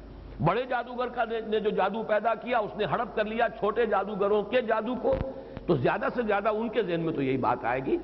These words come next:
لیکن جادوگر جانتے تھے یہ شے کچھ اور ہے، یہ جادو نہیں ہے،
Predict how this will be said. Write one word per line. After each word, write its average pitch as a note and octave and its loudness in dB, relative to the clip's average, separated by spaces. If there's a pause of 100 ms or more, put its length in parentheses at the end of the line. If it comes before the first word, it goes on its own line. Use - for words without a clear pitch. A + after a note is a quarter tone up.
(400)
لیکن C4+ 4
جادوگر E4+ 2
جانتے C4+ 2
تھے A#3+ 2
یہ A#3 2
شے F#3+ 2
کچھ F3 -2
اور D3 2
ہے، B2 -4
یہ C3 -2
جادو A#2 0
نہیں - -6
ہے، - -10